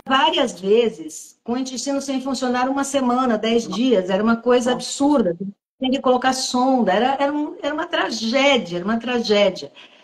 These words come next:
Speaker 1: Hoje se sabe que a quantidade excessiva de fibras também trava o intestino, né?
Speaker 2: Sim.
Speaker 1: <laughs> Também adoece o intestino.
Speaker 2: Sim.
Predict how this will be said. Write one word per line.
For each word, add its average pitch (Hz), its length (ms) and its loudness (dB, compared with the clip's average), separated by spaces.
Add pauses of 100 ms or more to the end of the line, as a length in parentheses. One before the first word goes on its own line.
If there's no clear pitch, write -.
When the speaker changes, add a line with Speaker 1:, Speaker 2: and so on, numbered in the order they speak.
(180)
Speaker 1:
Hoje 339 640 4
se 233 160 -6
sabe 202 600 -2
que 233 300 2
a 202 80 0
quantidade 220 640 -4
excessiva 233 500 -2
de 175 160 -14
fibras 220 560 0
também 302 480 -2
trava 254 320 2
o 190 40 -2
intestino, 160 600 -6
né? 190 320 -2
Speaker 2:
Sim. - 260 0 (140)
Speaker 1:
<laughs> - 160 -20
Também 294 380 2
adoece 247 680 2
o 226 60 0
intestino. 220 720 -6
Speaker 2:
Sim. 131 60 -18